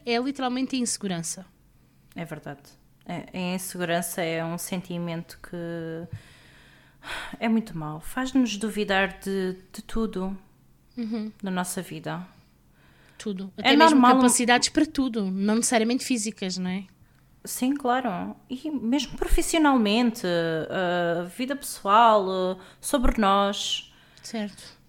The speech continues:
Speaker 1: Certo.
Speaker 2: Tem que haver um equilíbrio. A gente temos que tentar encontrar um equilíbrio na nossa vida.
Speaker 1: É
Speaker 2: Ah,
Speaker 1: verdade.
Speaker 2: e o primeiro passo é fazermos aquela primeira mudança que a gente sempre quis fazer e nunca tivemos coragem para o fazer. Pelo menos eu penso isso.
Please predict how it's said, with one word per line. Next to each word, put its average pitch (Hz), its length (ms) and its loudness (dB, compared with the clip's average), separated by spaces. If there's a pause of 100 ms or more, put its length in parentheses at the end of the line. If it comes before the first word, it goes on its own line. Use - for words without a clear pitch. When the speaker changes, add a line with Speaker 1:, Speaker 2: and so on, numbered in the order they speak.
(540)
Speaker 1:
Certo. - 220 -14
Speaker 2:
Tem 320 100 2
que 311 120 -2
haver 381 200 4
um 370 80 2
equilíbrio. 247 600 2
A 214 60 2
gente 277 240 0
temos 320 200 0
que - 60 -12
tentar 277 280 2
encontrar 247 420 2
um 214 100 2
equilíbrio 185 480 0
na 185 80 0
nossa 185 340 -2
vida. 160 400 -8 (280)
Speaker 1:
É 185 60 -2
Speaker 2:
Ah, 185 240 2
Speaker 1:
verdade. 170 500 -2 (300)
Speaker 2:
e 226 220 0
o 233 40 4
primeiro 254 380 2
passo 269 640 2
é 269 80 0
fazermos 269 460 -2
aquela 262 260 0
primeira 240 400 0
mudança 226 680 2
que - 140 -12
a 269 40 -2
gente 262 240 -2
sempre 254 200 -2
quis 254 160 -4
fazer 262 300 -2
e 262 40 0
nunca 269 220 0
tivemos 269 320 -2
coragem 269 360 0
para 269 120 -2
o - 40 -4
fazer. 277 400 -2
Pelo 185 180 -4
menos 196 400 -4
eu 226 100 0
penso 220 380 -4
isso. 214 260 -8